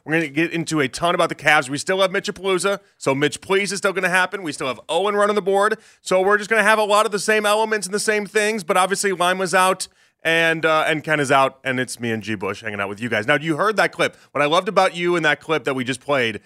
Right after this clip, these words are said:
that Owen played leading into this, was, uh, you laughed at the appropriate times. You, you, I like that. You, you, you understood the moment.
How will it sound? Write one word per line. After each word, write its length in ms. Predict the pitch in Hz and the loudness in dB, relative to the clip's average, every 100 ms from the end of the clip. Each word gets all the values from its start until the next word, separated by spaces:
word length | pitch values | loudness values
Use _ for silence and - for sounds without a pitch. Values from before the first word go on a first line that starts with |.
| _ _ | _ _
that 140 | 131 139 | 0 2
Owen 260 | 156 156 | 4 2
played 220 | 127 147 131 | 0 0 0
leading 240 | 143 131 | -2 -2
into 160 | 139 120 | -2 -2
this, 280 | 104 98 | -4 -6
was, 460 | 107 123 123 120 107 | -8 -4 -2 -2 -4
uh, 240 | 131 131 127 | -2 -2 0
you 140 | 156 | 6
laughed 280 | 175 220 226 | 8 6 4
at 60 | |
the 60 | 170 | -2
appropriate 540 | 170 - 190 170 156 | -2 0 0 2 0
times. 440 | - 135 95 85 - _ _ _ | 2 2 2 -4 -16 _ _ _
You, 100 | 135 | 0
you, 400 | 151 156 156 160 | 2 2 2 4
I 360 | 165 180 202 226 | 4 6 6 6
like 280 | 233 220 214 | 6 4 2
that. 300 | 117 - _ | -6 -6 _
You, 260 | 135 156 170 | -2 2 2
you, 240 | 165 175 | 0 -2
you 200 | 180 170 | 2 4
understood 560 | 196 226 220 - 220 190 | 4 2 -2 0 2 2
the 60 | |
moment. 400 | 185 185 185 208 | 4 4 2 -2